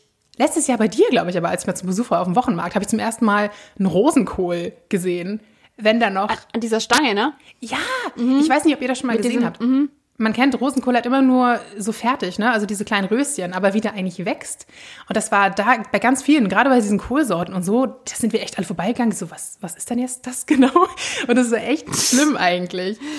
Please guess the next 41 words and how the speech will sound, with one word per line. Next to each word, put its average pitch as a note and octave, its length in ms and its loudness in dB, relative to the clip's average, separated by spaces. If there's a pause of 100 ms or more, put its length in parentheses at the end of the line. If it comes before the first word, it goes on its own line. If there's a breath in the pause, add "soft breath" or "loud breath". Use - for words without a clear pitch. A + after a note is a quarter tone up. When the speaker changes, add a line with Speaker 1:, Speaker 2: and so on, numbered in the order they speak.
(220 loud breath)
Speaker 1:
dass A#3 100 -2
man G3 120 4
da - 40 4
Speaker 2:
Voll. - 80 2
Speaker 1:
so G3+ 60 0
gar G#3+ 160 2
keine C4+ 440 2
Verbindung G#3+ 580 -2
hat, F3+ 180 -6
ne? B3 240 0
Wo A3 100 -2
sie, G3+ 300 -2
wo G#3 40 0
das G#3+ 140 -2
Essen G#3 200 -2
eigentlich F#3 220 -2
herkommt A3 460 0
und F#3+ 240 -2
wie F#3+ 100 -2
das G#3+ 160 -6
so F3+ 160 -6
wächst. - 380 -4 (560 loud breath)
Aber G3 560 4
genau, F3 320 2
also F#3 220 0
das, - 340 -4 (220)
das G3+ 140 -6
Prinzip B3 500 0 (420)
kennt B3+ 220 0
ihr B3 60 0
ja A3 120 4
wahrscheinlich G3+ 460 -2
auch, F3+ 180 0
dass - 160 -8
man F3+ 140 -2
da F3+ 100 2
halt F3 200 -2
einen F3+ 80 -2
monatlichen F3+ 420 -2
Beitrag F#3 520 -2
zahlt G#3+ 460 2